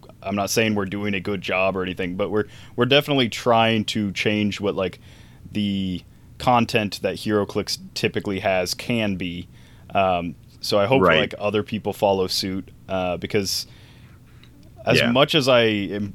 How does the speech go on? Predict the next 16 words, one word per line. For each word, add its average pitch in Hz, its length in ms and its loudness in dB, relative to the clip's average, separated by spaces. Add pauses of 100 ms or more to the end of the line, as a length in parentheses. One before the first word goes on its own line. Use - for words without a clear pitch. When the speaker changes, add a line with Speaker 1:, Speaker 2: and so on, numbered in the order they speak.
Speaker 1:
I 104 360 0 (400)
think 139 320 -4
anyone 117 380 2
that 90 180 -2
wants 95 380 -6
to 117 100 -10
do 131 160 2
a 123 80 2
podcast 135 580 2
or, 101 100 0
like, 92 220 -2
make 101 240 -2
HeroClix 120 560 -2
content 120 480 -2
definitely 104 400 -2
should. 92 520 0